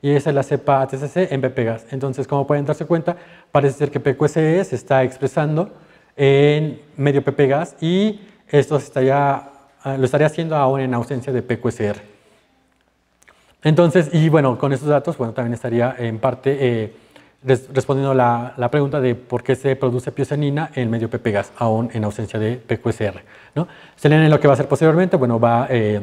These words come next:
a hacer, eh, P C R en tiempo real, ¿no? Para medir los transcritos, ya que esto es de manera cualitativa, ¿no? Y bueno, después construir una, algunas funciones, bueno, para determinar que efectivamente es-, esto está sucediendo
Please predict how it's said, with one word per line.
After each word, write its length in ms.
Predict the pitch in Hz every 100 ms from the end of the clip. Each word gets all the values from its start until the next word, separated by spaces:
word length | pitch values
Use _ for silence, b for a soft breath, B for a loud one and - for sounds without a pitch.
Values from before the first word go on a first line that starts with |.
| 104 - _ _ _ _ _ _
a 60 | 135
hacer, 280 | 131 123 123
eh, 180 | 123 113
P 120 | 135
C 100 | -
R 80 | 123
en 80 | 120
tiempo 220 | 131 135
real, 200 | 175 220
¿no? 140 | 214
Para 180 | 220 131
medir 200 | 120 113
los 100 | 120
transcritos, 460 | 156 - 208 240 233 B B B _
ya 100 | 139
que 100 | 139
esto 160 | 127 127
es 40 |
de 100 | 120
manera 380 | 117 120 123 120
cualitativa, 600 | 120 123 143 139 175 214 - B B _
¿no? 120 | 196
Y 60 | 190
bueno, 180 | 120 110
después 320 | 104 123 113 117
construir 300 | - 110 123
una, 100 | 117
algunas 320 | 117 120 120
funciones, 380 | - 127 175 190
bueno, 220 | 127 131
para 140 | 117 120
determinar 340 | 120 117 120
que 80 | 113
efectivamente 500 | 127 - 143 139 135
es-, 200 | 135 - -
esto 240 | 120 -
está 160 | 120 123
sucediendo 520 | - 151 165 165 202